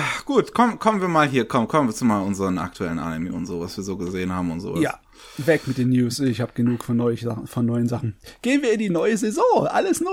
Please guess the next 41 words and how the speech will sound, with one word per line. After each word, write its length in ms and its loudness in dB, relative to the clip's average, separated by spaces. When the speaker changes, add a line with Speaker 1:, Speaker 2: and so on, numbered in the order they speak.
Speaker 1:
Woo! 320 10
Speaker 2:
Animes. 520 4
<laughs> 540 -2
Nee, 180 6
du, 160 2
ich 180 0
wollte 220 4
fragen, 420 6
gleich 260 4
von 180 2
Anfang 320 2
an. 220 4
Ich 160 0
hab 160 -2
keine 340 -2
Ahnung, 300 -4
ob 140 2
ich 160 -2
wirklich 340 -6
alles 360 -2
besprechen 760 -4
soll, 240 0
was 160 0
ich 160 -8
angefangen 500 0
hab 160 -2
zu 80 0
sehen, 260 4
oder 120 6
ob 100 6
ich 80 4
mir 140 2
was 120 0
fürs, 200 0
nä-, 280 0
für 120 0
den 80 4
nächsten 260 0
Podcast 460 -4
aufheben 480 -4
soll. 260 -8